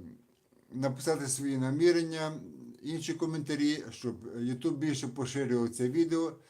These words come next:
і більше молільників до нас долучалося. Во ім'я Отця і Сина Святого Духа. Амінь. Во ім'я Отця і Сина Святого Духа. Амінь.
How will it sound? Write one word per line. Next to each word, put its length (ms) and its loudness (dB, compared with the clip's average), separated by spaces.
і 80 -2
більше 380 0
молільників 600 0
до 80 -2
нас 200 2
долучалося. 760 -8
Во 160 2
ім'я 340 8
Отця 420 10
і 100 10
Сина 440 4
Святого 720 0
Духа. 480 -2
Амінь. 380 -2
Во 200 0
ім'я 320 6
Отця 380 8
і 120 6
Сина 420 0
Святого 560 0
Духа. 540 -4
Амінь. 380 -2